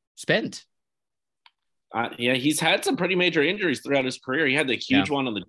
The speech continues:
Speaker 2: Jaguars. He had
Speaker 1: Mm-hmm.
Speaker 2: a pretty big nagging one on the Bears.
Speaker 1: Yeah.
Speaker 2: And that shelf life just might have run its course. I mean, Evan, I'd like to hear your thoughts because I know you were pretty big on A-Rob coming into this year. Not huge, but, like, you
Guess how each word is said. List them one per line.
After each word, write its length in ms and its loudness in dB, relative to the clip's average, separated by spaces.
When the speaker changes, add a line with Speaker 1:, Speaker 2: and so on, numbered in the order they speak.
Speaker 2:
Jaguars. 540 0
He 80 -4
had 80 4
Speaker 1:
Mm-hmm. 140 2
Speaker 2:
a 20 -8
pretty 240 -4
big 140 -4
nagging 360 0
one 200 0
on 80 -2
the 60 -4
Bears. 640 0
Speaker 1:
Yeah. 240 -6
Speaker 2:
And 300 -4
that 160 0
shelf 340 2
life 200 2
just 240 -6
might 140 0
have 180 -2
run 200 2
its 160 -2
course. 520 0
I 60 0
mean, 260 0
Evan, 220 2
I'd 120 2
like 160 2
to 60 0
hear 120 2
your 120 0
thoughts 200 -2
because 120 -8
I 60 2
know 120 0
you 180 2
were 100 2
pretty 220 -2
big 180 -2
on 120 -4
A-Rob 340 0
coming 200 0
into 140 -2
this 140 -2
year. 100 2
Not 140 4
huge, 560 4
but, 200 2
like, 220 0
you 300 -2